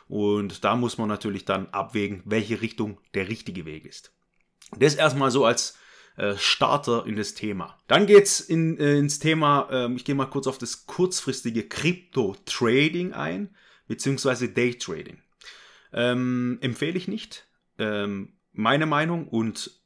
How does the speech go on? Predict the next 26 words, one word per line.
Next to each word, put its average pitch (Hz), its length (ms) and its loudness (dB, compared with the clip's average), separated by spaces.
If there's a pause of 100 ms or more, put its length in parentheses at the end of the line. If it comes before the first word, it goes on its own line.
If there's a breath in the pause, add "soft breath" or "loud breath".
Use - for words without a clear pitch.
Erfahrungen, 151 720 0
die 147 100 -4
wo 139 140 -2
ich - 160 -6
so 123 100 -2
miterlebt 143 640 -2
habe, 127 220 -6
mitgekriegt 147 560 -4
habe, 120 180 0
und 110 80 -6
ich 117 140 -12
bin 117 100 -4
da 110 260 2
sehr 120 180 0
gut 143 200 -4
vernetzt 123 500 -2
in 107 140 -6
diesem 101 260 -10
Thema, 101 400 -2 (600 loud breath)
ähm, 107 760 -2 (160)
äh, 92 180 -8 (380)
funktioniert 131 520 -6
nicht 104 140 -10
so - 120 -10
arg, - 280 -16
ne? 98 200 -12